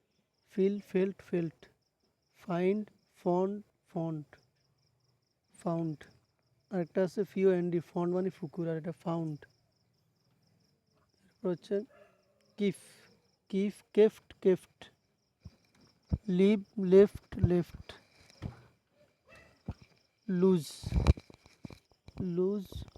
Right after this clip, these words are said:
লস্ট। এটা লুজ না, এটা লস, এখানে উচ্চারণটা ভুল আছে, লস। আর লুজ হচ্ছে এল ও, এল ডবল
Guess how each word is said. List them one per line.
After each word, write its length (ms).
লস্ট। 440
এটা 120
লুজ 340
না, 120
এটা 140
লস, 220
এখানে 220
উচ্চারণটা 460
ভুল 180
আছে, 160
লস। 240
আর 180
লুজ 240
হচ্ছে 320
এল 260
ও, 20
এল 200
ডবল 240